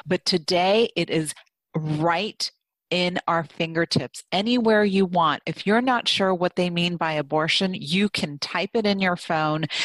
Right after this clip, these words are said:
and you can find everything out. In fact, you can find out so much it will make you sick to your stomach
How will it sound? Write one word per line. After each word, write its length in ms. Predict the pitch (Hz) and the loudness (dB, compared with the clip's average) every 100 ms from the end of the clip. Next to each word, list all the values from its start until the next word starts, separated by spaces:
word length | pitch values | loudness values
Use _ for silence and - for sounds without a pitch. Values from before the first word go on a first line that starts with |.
| - - | -4 -2
and 180 | 156 | -2
you 100 | 160 | -2
can 200 | - 160 | -2 -4
find 680 | 147 - - 185 190 208 214 - - _ - | -6 -6 0 2 2 0 -4 -4 -8 _ -2
everything 580 | 214 190 196 180 170 151 | -2 0 -2 -2 -2 -2
out. 200 | 139 - | -4 -6
In 80 | 165 | -6
fact, 320 | 165 165 196 | -4 -4 -6
you 40 | |
can 160 | 185 175 | -6 -6
find 300 | - 175 175 | -2 -2 -2
out 180 | 165 - | -4 -4
so 220 | - 185 | -2 0
much 260 | 190 190 | 0 -2
it 80 | 196 | -2
will 140 | 175 160 | 0 0
make 260 | 160 - | -2 -2
you 80 | 160 | -2
sick 440 | - - 196 - | 0 0 0 -2
to 160 | - 175 | -2 0
your 180 | 156 151 | 0 0
stomach 800 | - - 175 165 135 - - | -2 -2 -2 0 -2 -4 -8